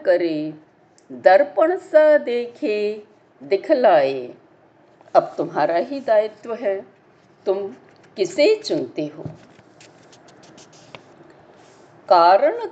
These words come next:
कार्य जानने में तर्क ही सहायक होता है, पर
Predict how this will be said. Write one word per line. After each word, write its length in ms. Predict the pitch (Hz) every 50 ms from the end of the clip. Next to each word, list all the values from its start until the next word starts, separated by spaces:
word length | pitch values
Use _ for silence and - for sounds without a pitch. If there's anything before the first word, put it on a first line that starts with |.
| - -
कार्य 460 | 214 185 180 202 262 294 302 311 302 247
जानने 880 | 214 - 185 165 147 160 180 240 302 320 320 320 311 302 269 233 214
में 480 | 190 175 170 165 165 165 165 170 - - - _ _ _ _ _ _ _ _ _ _ -
तर्क 360 | 208 214 208 - - - -
ही 380 | 185 175 170 208 262 269 285 392
सहायक 840 | - - - 196 180 - 202 175 151 151 160 165 - - - - - 226 - -
होता 360 | 190 156 160 - - 247 262 349 330 254
है, 500 | 226 208 147 143 139 135 143 147 196 247 - _ _ _ _ _ _ _ _ _ _ _ _ _
पर 300 | 185 175 170 190 262